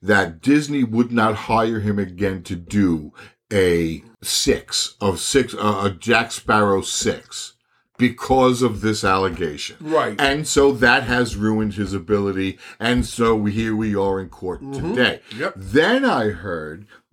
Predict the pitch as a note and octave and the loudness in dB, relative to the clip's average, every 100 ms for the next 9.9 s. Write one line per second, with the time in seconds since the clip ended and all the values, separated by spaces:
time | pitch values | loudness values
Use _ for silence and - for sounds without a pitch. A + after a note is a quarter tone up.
0 | F#2+ F#2 E3+ A#3+ F3+ B2+ A2+ G#2 F#2+ F#2 | -8 2 2 2 -2 -6 -6 -4 -4 -4
1 | - _ - C3 E3+ C3+ D3+ C#3+ G#3+ F#4 | -12 _ -2 2 4 4 2 4 4 4
2 | B3+ C3 G#2 G2+ F2 - D#2+ D2+ D2 D#2 | 0 -2 0 -4 -6 -10 -10 -10 -12 -8
3 | A#2+ - _ _ _ _ D3 D4+ - C#3 | -8 -10 _ _ _ _ 2 2 2 0
4 | C#3 D3 E3 A3+ C4 - - D3 F3 C3 | 0 -2 -2 2 2 0 -4 -16 -12 -12
5 | G#2+ A#2 _ _ G#3+ C#4+ C#4 A3 G#3 - | -12 -16 _ _ -2 0 2 2 2 2
6 | F3 E3 - - G3+ G3 A3 - - F3+ | 0 0 -6 -8 -4 -2 -4 -4 0 4
7 | F3+ E3+ - F#3 F#3 - F#3 E3 - _ | 4 0 -2 -2 -2 -6 -8 -8 -12 _
8 | C#3 D3 D#3+ E3 D3+ E3 C#3+ D3 C#3 C#3+ | 2 6 4 2 -2 -2 2 2 2 0
9 | - B2 A#2+ B2 B2+ B2+ G3 F#3 - | 0 0 0 0 -2 -2 -2 -2 -4